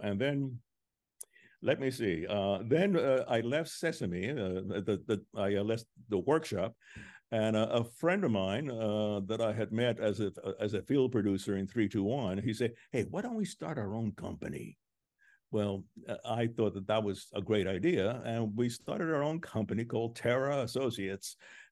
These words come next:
and, uh, we did a lot of stuff. I mean, hundreds of stuff, uh, hundreds of hours,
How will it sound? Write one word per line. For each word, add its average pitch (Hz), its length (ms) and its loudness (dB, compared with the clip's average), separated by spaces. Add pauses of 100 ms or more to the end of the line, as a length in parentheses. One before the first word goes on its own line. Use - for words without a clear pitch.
and, 107 280 2
uh, 113 60 2
we 147 140 4
did 170 140 2
a 135 60 4
lot 113 400 2
of 104 120 0
stuff. - 360 -8
I 90 160 -2
mean, 92 220 -2
hundreds 123 480 0
of 95 100 -6
stuff, 78 380 -8
uh, 82 240 -6 (140)
hundreds 113 300 -4
of 98 100 0
hours, 104 420 -4